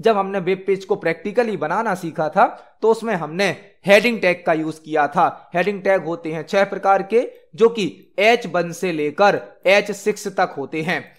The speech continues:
एच वन से लेकर एच सिक्स तक हेडिंग टैग होते हैं, छह होते हैं, जिसमें एच वन सबसे बड़ी हेडिंग होती है और एच सिक्स सबसे छोटी हेडिंग होती है। एच वन सबसे बड़ी हेडिंग होती है और एच सिक्स सबसे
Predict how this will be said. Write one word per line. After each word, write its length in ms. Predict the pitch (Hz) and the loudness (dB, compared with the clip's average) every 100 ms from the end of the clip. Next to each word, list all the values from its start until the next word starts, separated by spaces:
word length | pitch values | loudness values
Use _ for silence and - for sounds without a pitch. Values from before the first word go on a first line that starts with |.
| _ _ | _ _
एच 220 | 180 208 | 0 2
वन 220 | 180 180 175 | 0 -4 -4
से 160 | 175 | -6
लेकर 420 | 151 151 208 233 233 - _ | -4 0 4 4 2 -12 _
एच 220 | 185 214 196 | 0 0 -2
सिक्स 300 | 190 180 175 | -10 -10 -6
तक 300 | 190 175 127 | -6 -6 -4
हेडिंग 300 | 165 196 196 | -2 -2 -2
टैग 220 | 202 202 | 0 0
होते 280 | 180 202 214 | 0 -2 -2
हैं, 220 | 202 190 | -4 -8
छह 200 | - 254 | 0 2
होते 300 | 175 156 160 | 2 -2 -6
हैं, 340 | 165 240 - _ _ 185 | -2 -4 -4 _ _ -8
जिसमें 380 | 226 226 156 - _ _ | -4 -2 -4 -6 _ _
एच 200 | 190 220 | 0 2
वन 200 | 208 220 | 0 -4
सबसे 360 | 202 202 - 180 | -2 -6 -4 -6
बड़ी 300 | 147 180 208 | -2 0 2
हेडिंग 300 | 196 214 202 | 2 2 -2
होती 260 | 208 214 208 | -6 0 2
है 300 | 240 277 - _ - | 2 2 -8 _ 2
और 260 | 208 208 185 | 2 2 2
एच 240 | 240 196 | 2 0
सिक्स 360 | 180 202 - 180 135 - - | -2 -2 0 -6 -6 -12 -6
सबसे 520 | 208 - - 233 233 - | -4 -4 -2 -2 -2 0
छोटी 340 | 220 220 214 | 2 2 4
हेडिंग 300 | 196 185 170 | 4 4 -2
होती 240 | 170 175 170 | -6 -6 -4
है। 240 | 143 - _ _ _ | -4 -8 _ _ _
एच 220 | 190 226 190 | 2 2 2
वन 200 | 202 190 | -4 -4
सबसे 360 | 180 - 170 | -8 -6 -6
बड़ी 260 | 156 185 202 | -2 0 2
हेडिंग 260 | 202 220 | 2 2
होती 260 | 202 202 220 | -2 -6 0
है 420 | 220 285 - _ - | 2 0 -4 _ -4
और 200 | 180 - | -4 0
एच 220 | 190 202 | 0 0
सिक्स 320 | 160 202 202 196 | -4 -8 -8 -8
सबसे 600 | 180 135 - 240 370 | -8 -8 0 2 2